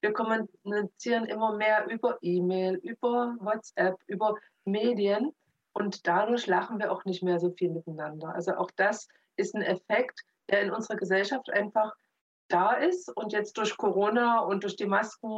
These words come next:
und was das alles so mit sich gebracht hat, noch mehr. Und dadurch reduziert sich unsere wirkliche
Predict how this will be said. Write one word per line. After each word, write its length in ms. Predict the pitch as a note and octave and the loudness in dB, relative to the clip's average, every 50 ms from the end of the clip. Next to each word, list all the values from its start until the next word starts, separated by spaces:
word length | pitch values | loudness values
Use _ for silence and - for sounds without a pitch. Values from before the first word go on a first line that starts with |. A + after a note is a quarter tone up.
| A3 A3 | -2 -2
und 240 | G3+ G3 G3+ G#3 G3 - - - - - | 0 0 -2 -4 -6 -10 -16 -14 -4 0
was 200 | G3 G#3 A3+ - | 0 0 0 -2
das 140 | - G3 - | -8 -4 -2
alles 260 | - G3+ G3 G3+ G3 | 0 0 0 0 0
so 100 | G#3 G3+ | -2 -2
mit 240 | G3 G#3 A3+ - - | -2 -4 -6 -8 -12
sich 360 | - - - - A#3+ A3+ - | -14 -14 -10 -6 -6 -6 -4
gebracht 420 | - A#3 G#3+ G#3 G#3 G3+ G3+ - G#3+ | -4 -6 -2 0 0 0 0 0 0
hat, 160 | G#3 F#3 - | 0 0 0
noch 160 | G3 F#3+ - | -2 -4 -2
mehr. 420 | - F3+ F3+ F#3 G3 A3+ B3 B3+ - _ _ _ _ _ _ - | 0 2 2 4 4 2 2 0 -4 _ _ _ _ _ _ -6
Und 220 | G3+ G3 F#3 - | -4 -4 -2 2
dadurch 400 | E3+ F3 F#3 G3+ G#3 G#3+ G#3+ G#3+ _ _ _ _ _ _ - | 2 4 4 4 2 2 0 -4 _ _ _ _ _ _ -6
reduziert 500 | - G3 F#3+ G3 - - - A#3 A3 - | -4 -4 -4 -4 -6 -6 -6 -6 -6 -6
sich 220 | - A#3+ A3 - - | -6 -8 -8 -6 -6
unsere 500 | G3+ G3+ G#3 G3 - - G#3+ G3+ F#3+ - _ _ _ - | -6 -6 -6 -6 -2 -2 0 0 -2 -4 _ _ _ -2
wirkliche 500 | G#3 A#3 A3+ - A#3+ A#3 - A#3+ - | -2 -2 0 0 -2 0 0 -2 -2